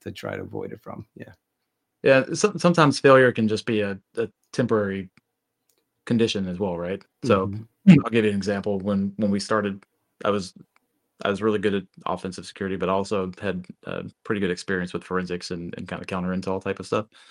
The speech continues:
Speaker 2: um, based on my background. And, uh, when we started, we, we started talking about doing incident response work, right? And, you know, we, we talked to a bunch of people about this,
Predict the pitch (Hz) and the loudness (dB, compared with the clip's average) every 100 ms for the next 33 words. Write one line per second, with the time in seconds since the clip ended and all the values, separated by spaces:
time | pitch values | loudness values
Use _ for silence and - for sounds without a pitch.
0 | _ _ _ 92 87 92 90 98 90 92 | _ _ _ -4 0 0 2 0 0 0
1 | 104 101 101 _ _ - 92 95 90 _ | 2 0 -2 _ _ -6 -2 0 -2 _
2 | _ _ _ _ - - - 98 98 110 | _ _ _ _ -10 -6 -2 2 4 4
3 | 117 113 98 92 101 98 - _ - 101 | 6 4 2 0 0 -2 -6 _ -6 0
4 | 113 104 101 107 104 98 92 92 98 98 | 2 2 2 -2 0 -2 0 -2 -2 -2
5 | 92 92 - - 104 - 90 82 - 90 | -2 -4 -6 -6 -6 -4 -6 -6 -4 -4
6 | 90 - - - 87 - _ _ _ _ | -4 -10 -8 -6 -6 -8 _ _ _ _
7 | - 87 87 87 - 95 90 90 - 104 | -4 -2 -2 -6 -6 -4 -2 -6 -6 -4
8 | 104 101 107 101 98 98 104 95 98 98 | -2 -2 -2 -2 -2 -4 -6 -2 -2 -2
9 | 98 - 101 92 - 98 95 - | -6 -6 -2 0 0 -2 -2 -10